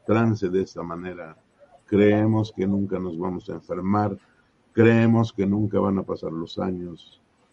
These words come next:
Eh, aparte de lo que habíamos comentado, eh,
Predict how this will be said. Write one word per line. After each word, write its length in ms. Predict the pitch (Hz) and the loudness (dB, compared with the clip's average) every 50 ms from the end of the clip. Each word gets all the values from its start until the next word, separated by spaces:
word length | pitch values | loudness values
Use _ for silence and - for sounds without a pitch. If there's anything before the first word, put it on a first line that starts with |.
| _ _ _ _ _ _ _ _ _ _ _ - | _ _ _ _ _ _ _ _ _ _ _ -4
Eh, 400 | 101 101 98 95 92 90 87 85 87 85 - - - _ _ - | -2 0 2 2 0 0 -2 -4 -8 -14 -18 -20 -20 _ _ -14
aparte 400 | - - - - 113 113 110 117 | -14 -10 0 2 2 4 4 4
de 60 | 101 | 4
lo 120 | 98 95 | 4 2
que 100 | - 90 | 0 -2
habíamos 340 | 90 90 95 95 98 95 - | 0 2 2 2 2 -4 -6
comentado, 760 | - 90 92 95 90 90 82 - 104 101 98 95 95 92 87 - _ _ _ _ _ _ _ _ _ _ _ - | -8 -6 -6 -4 -4 -6 -2 0 2 2 2 2 0 -2 -4 -8 _ _ _ _ _ _ _ _ _ _ _ 0
eh, 340 | 95 98 98 95 95 92 | 2 2 4 4 4 4